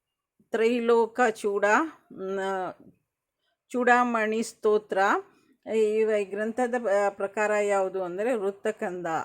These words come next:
ಆಮೇಲೆ ಹದಿನಾರನೆಯ ಒಂದು ಕವಿಯ ಹೆಸರು ಕರ್ಣ, ಕರ್ಣಾಪಾರ್ಯ. ಅಂದರೆ ಇವರ ಕಾಲ ಸಾವಿರದ ನೂರ ಐವತ್ತು. ಇವರ ಮತಧರ್ಮ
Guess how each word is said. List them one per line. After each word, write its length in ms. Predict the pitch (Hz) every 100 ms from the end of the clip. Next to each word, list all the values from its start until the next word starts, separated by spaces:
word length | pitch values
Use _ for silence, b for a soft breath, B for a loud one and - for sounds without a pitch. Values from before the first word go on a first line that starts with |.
| - _ _ _ _ _ -
ಆಮೇಲೆ 420 | 233 233 214 208
ಹದಿನಾರನೆಯ 1000 | 233 214 196 180 220 226 254 254 247 254
ಒಂದು 340 | 247 226 208
ಕವಿಯ 400 | 208 214 196 208
ಹೆಸರು 760 | 220 190 - 170 190 277 339 b b b _ 196 -
ಕರ್ಣ, 380 | 233 214 220 226 294 _ _ _ _ -
ಕರ್ಣಾಪಾರ್ಯ. 1080 | - 208 208 214 226 247 233 202 190 190 190 247 370 _ _ _ _ _
ಅಂದರೆ 400 | 208 220 220 226
ಇವರ 300 | 214 214 226
ಕಾಲ 360 | 220 214 190 208 233
ಸಾವಿರದ 640 | - 202 196 196 196 180 233
ನೂರ 360 | 220 190 190 214 208
ಐವತ್ತು. 880 | 190 180 180 185 - 190 214 370 b b _ -
ಇವರ 260 | 220 214
ಮತಧರ್ಮ 720 | 208 202 202 220 220 214 202